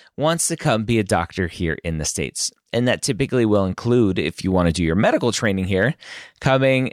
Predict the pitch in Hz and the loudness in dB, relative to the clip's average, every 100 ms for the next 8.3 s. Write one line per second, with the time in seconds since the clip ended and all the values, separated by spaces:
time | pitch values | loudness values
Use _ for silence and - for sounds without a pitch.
0 | - 101 101 98 92 90 - - - 131 | -2 0 2 2 0 -2 -4 -4 0 0
1 | 139 131 123 113 101 92 - - 156 165 | 0 0 2 2 0 -2 -4 -4 -2 0
2 | 151 143 143 - 135 131 131 123 120 104 | 4 4 2 2 2 2 0 0 0 -4
3 | - 104 95 95 107 - 98 95 85 110 | -2 -2 0 -2 -4 -4 -2 -2 0 0
4 | 110 104 95 131 120 107 107 85 82 - | 2 0 0 0 0 0 -2 -4 -8 -6
5 | 151 160 156 - - - - - 143 170 | 0 2 2 -4 -18 -20 -20 -6 0 2
6 | 156 156 - 156 151 156 123 - 190 208 | 2 0 0 0 0 -4 -6 -2 0 2
7 | 208 160 160 165 151 - - - 277 170 | 2 2 2 2 0 -2 -6 2 4 4
8 | 123 - - | 2 -2 -8